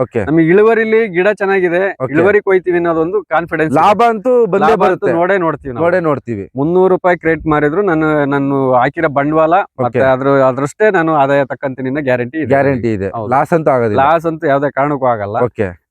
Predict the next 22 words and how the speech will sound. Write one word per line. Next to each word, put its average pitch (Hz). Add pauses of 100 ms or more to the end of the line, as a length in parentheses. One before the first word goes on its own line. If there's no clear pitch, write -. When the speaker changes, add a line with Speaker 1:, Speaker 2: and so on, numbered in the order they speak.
Speaker 2:
ನಿಖರವಾಗಿ 202
ನಾವು 160
ಏನು 190
ಎಲ್ಲದರಲ್ಲೂ 196
ಕಡಿಮೆ 180
ಮಾಡ್ಕೊಂಡು 185 (200)
ಅದನ್ನ 170 (120)
ಯಾವ 139
ಟೈಮಿಗೆ 180
ಏನ್ 175
ಕೊಡ್ಬೇಕೋ 165 (220)
Speaker 1:
ಓಕೆ. 120
Speaker 2:
ಅದನ್ನ 147
ಕೊಟ್ಕೊಂಡು 190
ನಿಮ್ 170
ಮಾಹಿತಿ 165
ಪ್ರಕಾರ 165
ಬಂದಿದ್ರಿಂದ 160
ಇಷ್ಟು 214
ಕಡಿಮೆ 185
ಖರ್ಚಲ್ಲಿ 170
ನಮಗೆ 170